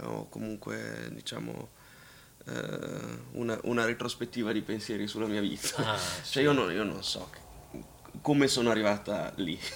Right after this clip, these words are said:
Speaker 2: Sì.
Speaker 1: Eh, però
Speaker 2: E quello che ti, perché tu ci hai descritto delle cose con tanti dettagli, no?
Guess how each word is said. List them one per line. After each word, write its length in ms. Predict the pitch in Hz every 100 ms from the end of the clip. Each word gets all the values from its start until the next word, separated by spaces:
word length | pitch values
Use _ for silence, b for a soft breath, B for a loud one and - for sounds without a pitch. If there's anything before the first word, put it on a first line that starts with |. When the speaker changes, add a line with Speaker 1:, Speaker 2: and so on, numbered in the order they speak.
| -
Speaker 2:
Sì. 340 | 113 - 98 90 87 B B B B B - -
Speaker 1:
Eh, 560 | 113 - - - - -
però 640 | 110 151 180 113 104 -
Speaker 2:
E 100 | -
quello 180 | 233 247
che 80 | 247
ti, 100 | -
perché 220 | 202 220
tu 160 | 208 165
ci 100 | 151
hai 100 | 139
descritto 600 | 156 - - 107 - 113
delle 160 | 131
cose 220 | 139 180
con 240 | 151 135 120
tanti 380 | 160 151 143 95
dettagli, 680 | 87 - 92 85 87 80 82
no? 280 | 92 104